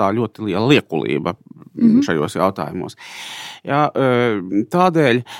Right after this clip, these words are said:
Speaker 1: tādēļ viena lieta ir tas, nu, kā mēs to iztēlojamies, un cita lieta ir savukārt kaut vai nu, mēs varam paskatīties, ja Eiropas valstu statistiku divdesmitā gadsimta sākumā vai deviņpadsmitajā gadsimtā par publiskajiem namiem,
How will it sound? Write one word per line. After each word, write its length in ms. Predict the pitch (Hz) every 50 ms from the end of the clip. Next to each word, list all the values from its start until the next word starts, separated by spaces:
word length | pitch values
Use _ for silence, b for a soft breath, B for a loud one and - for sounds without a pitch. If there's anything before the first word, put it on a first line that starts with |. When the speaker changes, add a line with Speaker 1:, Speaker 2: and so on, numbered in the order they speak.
| B _ -
Speaker 1:
tādēļ 340 | 170 160 156 147 135 131 135
viena 320 | 180 208 180 165 151 147
lieta 340 | 156 180 180 151 120 - 123
ir 80 | 113
tas, 300 | - - 170 180 185 -
nu, 140 | 190 175 180
kā 180 | - - 147 131
mēs 300 | 135 143 143 156 160 -
to 300 | - 123 107 101 98 - -
iztēlojamies, 1160 | - 302 - - 113 104 95 95 92 87 76 76 - 65 69 - - 71 73 - - - -
un 100 | 123 117
cita 340 | - - 185 220 - - 202
lieta 400 | 202 208 202 175 170 - - 160
ir 80 | 151 139
savukārt 840 | - - 208 190 165 151 151 - - 151 139 135 135 - - -
kaut 260 | - - 120 - - -
vai 520 | 127 135 139 135 127 127 120 123 127 120 B B B B B B B B B B _
nu, 160 | - 117 120 120 117
mēs 220 | 110 113 - -
varam 300 | 123 110 110 104 95 107 113 117 127 - - - -
paskatīties, 800 | 120 135 131 - - 123 - - 110 104 - - 82 113 - -
ja 140 | 117 107 117
Eiropas 380 | 123 123 110 85 95 - 117 -
valstu 400 | - 127 135 127 - - - 107
statistiku 720 | - - - 120 127 - - 110 - - - - - - 95
divdesmitā 680 | 107 107 107 95 98 - - - 95 95 - 101 82 95
gadsimta 480 | 101 113 - - - - 87 95 - -
sākumā 560 | - - 143 113 107 - - 107 101 90 85 98
vai 160 | 101 92 98 101
deviņpadsmitajā 800 | 117 120 107 92 90 - - - - 98 87 - 98 95 90 85 98
gadsimtā 480 | 104 113 135 - - 104 98 98 - 78
par 200 | 82 - 101 - -
publiskajiem 720 | 156 170 185 180 165 - - - 180 170 165 151 147 165
namiem, 540 | 165 170 170 165 160 147 120 107 127 143 135